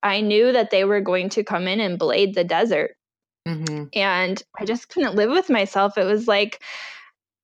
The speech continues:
Speaker 1: you know, maybe I could make a change from the inside. I kept thinking, like, "Is there a way that I could get them to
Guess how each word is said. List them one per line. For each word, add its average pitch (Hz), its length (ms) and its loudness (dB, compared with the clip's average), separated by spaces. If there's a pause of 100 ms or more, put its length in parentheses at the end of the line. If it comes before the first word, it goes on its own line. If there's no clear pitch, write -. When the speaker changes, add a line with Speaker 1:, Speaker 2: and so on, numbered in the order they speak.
(320)
Speaker 1:
you 240 120 2
know, 233 220 4
maybe 262 300 2
I 302 120 2
could 277 180 -4
make 233 220 0
a 214 80 0
change 233 600 -2
from 240 440 -2
the 247 180 -2
inside. 262 640 0
I 262 80 0
kept 254 240 -4
thinking, 214 280 -6
like, 185 200 -6
"Is 202 160 -6
there 185 200 0
a 175 100 -2
way 190 160 -2
that 196 160 -4
I 175 100 -4
could 165 240 -10
get 185 220 -6
them - 300 -8
to - 380 -10